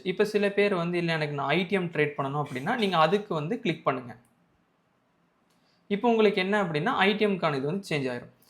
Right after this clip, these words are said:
இப்ப நீங்க என்ன பண்ணிக்கலாம், just வந்து இங்கிருந்தே நீங்க பை கொடுத்தீங்கனாலும் சரி, உங்களுக்கு அதுக்கான ஆர்டர் விண்டோ வந்து வந்துரும். So இதுல வந்து நம்ம டைரக்டா buy and sell பண்ண முடியும். இப்போ இதுல முக்கியமான விஷயமே என்னன்னா,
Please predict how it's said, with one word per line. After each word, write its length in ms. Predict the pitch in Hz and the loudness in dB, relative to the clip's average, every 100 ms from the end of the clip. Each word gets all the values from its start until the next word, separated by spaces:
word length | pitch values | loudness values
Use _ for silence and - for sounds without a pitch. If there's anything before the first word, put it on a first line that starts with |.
| _ _ | _ _
இப்ப 300 | 170 170 - | -6 -4 0
நீங்க 180 | 269 240 | 0 2
என்ன 180 | 190 214 | 2 2
பண்ணிக்கலாம், 540 | 208 165 139 135 196 - - _ _ 165 | 0 -2 -2 -2 -2 -4 -18 _ _ -2
just 280 | 175 - 220 | -2 0 2
வந்து 200 | 202 208 | 2 2
இங்கிருந்தே 460 | 190 196 202 214 | 4 4 4 4
நீங்க 200 | 214 185 | 4 2
பை 240 | 156 156 180 | 4 4 4
கொடுத்தீங்கனாலும் 640 | 175 170 165 156 143 156 | 0 -2 -2 -2 -2 -2
சரி, 380 | 160 139 170 - | -2 -2 -2 -6
உங்களுக்கு 320 | 160 160 160 151 | -6 -4 2 2
அதுக்கான 300 | 165 160 156 | 2 -2 0
ஆர்டர் 400 | 156 147 156 139 | 4 6 4 2
விண்டோ 200 | 131 127 | -2 -6
வந்து 280 | 127 156 | -4 -2
வந்துரும். 280 | 131 120 - _ | -2 -4 -14 _
So 180 | - 185 | -6 2
இதுல 200 | 175 170 | 2 2
வந்து 200 | 160 190 | 0 -2
நம்ம 100 | 180 | 0
டைரக்டா 440 | 151 151 147 170 147 | 2 2 2 -2 0
buy 160 | 139 | -2
and 200 | 139 135 | -2 -4
sell 100 | 156 | -6
பண்ண 180 | 165 135 | -4 -6
முடியும். 300 | 131 117 104 _ _ _ _ - | -6 -12 -18 _ _ _ _ -2
இப்போ 520 | 202 185 208 294 - _ - | -2 0 0 0 -6 _ -4
இதுல 380 | 196 202 208 196 | 0 2 2 2
முக்கியமான 440 | 202 240 240 247 | 0 0 0 0
விஷயமே 400 | 214 208 196 196 | -2 -2 -2 -2
என்னன்னா, 380 | 165 143 160 | -2 -4 -4